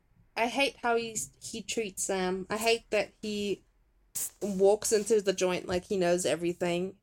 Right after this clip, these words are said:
and then turns out to be right. I hate when the show, like, validates him when he does shit like that. When the show is like, "That's right, that's our guy. He is always correct." And it's like, he's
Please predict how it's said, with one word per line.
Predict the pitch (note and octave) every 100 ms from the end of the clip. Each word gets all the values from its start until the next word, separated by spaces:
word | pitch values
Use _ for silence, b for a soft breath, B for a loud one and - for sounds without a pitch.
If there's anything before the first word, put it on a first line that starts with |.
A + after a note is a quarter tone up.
| _
and | F3 G3
then | F#3 F#3
turns | F#3+ G3 F#3+
out | F#3 F3+
to | F#3
be | F3+
right. | G3 F3+ F#3 -
I | C4
hate | D#4+ A#4+
when | A#4+
the | A4
show, | E4 - A3 A#3 C4+ D4 - _
like, | G#3+ G3+ - - _ _ -
validates | F#3+ F#3 G3 A3+ A#3 A#3+ -
him | C#4+ C#4 D4+ D#4 _
when | A3+ A#3
he | B3+
does | B3 B3 C4+ -
shit | C4+
like | B3+ C4+
that. | D4 D4+ D4 _ _ _ _ _
When | A3+
the | B3
show | A#3+ B3+
is | B3+
like, | G#3 G#3+
"That's | G3+ G3 -
right, | C#4 D4 C4 - - -
that's | G3+ G3+ C4
our | C4
guy. | A3 A#3+ G3+ F#3 F#3 -
He | A3 A3 B3
is | C#4 C4 - - _ _ _ _ _ _ _ _ _ _ _ -
always | A3+ G#3+ A3+ C4+ C#4 -
correct." | D#4 C#4 G3+ G3
And | A3+
it's | A3+
like, | C4 B3+ _
he's | - - D4+ D#4+ - -